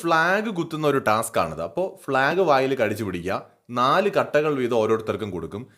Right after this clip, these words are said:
രണ്ട് കട്ടയിൽ കാല് വയ്ക്കുക, രണ്ട് കട്ടയിൽ കൈ വയ്ക്കുക. ഇങ്ങനെ നീക്കി, നീക്കി, നീക്കി വെച്ച്, വെച്ച്, വെച്ച് പോയി ഫ്ലാഗ് കുത്തണം. അങ്ങനെ എനിക്ക് തോന്നുന്നു ബസർ കേൾക്കുന്നതിന് മുമ്പ് ഏറ്റവും കൂടുതൽ ഫ്ലാഗ് കുത്തുന്ന ആളായിരിക്കും ജയിക്കുന്നത്.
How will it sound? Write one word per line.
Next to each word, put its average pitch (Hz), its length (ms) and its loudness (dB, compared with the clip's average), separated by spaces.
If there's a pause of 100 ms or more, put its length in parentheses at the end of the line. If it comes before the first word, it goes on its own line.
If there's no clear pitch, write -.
(180)
രണ്ട് 190 360 0
കട്ടയിൽ 165 340 0 (120)
കാല് 139 300 2
വയ്ക്കുക, 135 240 -4 (140)
രണ്ട് 123 280 -2
കട്ടയിൽ 117 280 -2 (120)
കൈ 101 100 2 (120)
വയ്ക്കുക. 80 240 -8 (120)
ഇങ്ങനെ 139 280 -2
നീക്കി, 139 320 -2
നീക്കി, 123 280 0
നീക്കി 113 260 -2
വെച്ച്, 98 180 -2
വെച്ച്, 101 200 -4
വെച്ച് 92 220 -4
പോയി 101 200 -2 (220)
ഫ്ലാഗ് 95 360 0
കുത്തണം. 82 260 -8 (340)
അങ്ങനെ 143 300 2
എനിക്ക് 165 240 -4
തോന്നുന്നു 151 300 0
ബസർ 143 280 0
കേൾക്കുന്നതിന് 143 420 0
മുമ്പ് 139 200 -2
ഏറ്റവും 147 300 -6
കൂടുതൽ 135 280 0 (100)
ഫ്ലാഗ് 123 260 -2
കുത്തുന്ന 127 340 -6 (120)
ആളായിരിക്കും 110 440 -2
ജയിക്കുന്നത്. 95 440 -4